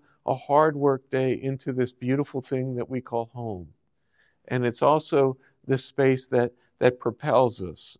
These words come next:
from, from the, the comfort of home into the world to do the work that God is asking us to do.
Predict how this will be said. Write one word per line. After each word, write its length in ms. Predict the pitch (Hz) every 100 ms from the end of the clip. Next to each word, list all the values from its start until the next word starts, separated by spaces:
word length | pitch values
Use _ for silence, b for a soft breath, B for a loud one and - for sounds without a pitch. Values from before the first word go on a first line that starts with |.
| 120
from, 360 | - 110 104 - b b b
from 440 | - 107 101 101 _
the, 300 | 120 117 107
the 100 | 127
comfort 520 | 127 - 143 - 127
of 100 | 113 -
home 400 | 139 131 123 117
into 320 | 123 117 120
the 120 | 107
world 540 | 104 110 117 113 107 - _ _ _
to 100 | 117
do 200 | 107 120
the 100 | 113
work 320 | 104 110 110
that 180 | 104 98
God 300 | 101 98 95
is 100 | 90
asking 460 | 104 98 - 104 92
us 120 | -
to 120 | -
do. 360 | 90 104 92